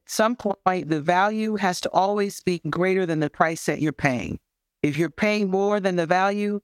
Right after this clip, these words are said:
then that product is gonna be thrown out, not used, whatever. Same thing with us. If we make more money than the value we deliver, then that's a problem. And the last point is that, um,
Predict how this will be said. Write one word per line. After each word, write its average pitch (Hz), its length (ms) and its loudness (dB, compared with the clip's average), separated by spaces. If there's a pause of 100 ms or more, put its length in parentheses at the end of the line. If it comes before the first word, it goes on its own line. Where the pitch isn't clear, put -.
(400)
then 170 160 2
that 175 200 0
product 190 400 0
is 160 80 -2
gonna 170 200 2
be 160 140 0
thrown 190 340 2
out, 165 280 2
not 165 300 2
used, 165 300 0
whatever. 147 420 0
Same 175 300 0
thing 156 160 0
with 156 160 0
us. 135 260 -2
If 135 80 -6
we 202 160 0
make 190 260 0
more 180 240 0
money 175 280 2
than 143 200 0
the 143 120 2
value 156 400 2
we 156 100 0
deliver, 147 600 0 (420)
then 143 280 2 (640)
that's 156 160 0
a 170 120 0
problem. 170 320 2
And 147 100 2
the 151 60 0
last 208 340 0
point 165 300 0 (340)
is 165 280 0
that, 147 380 2 (140)
um, 143 480 0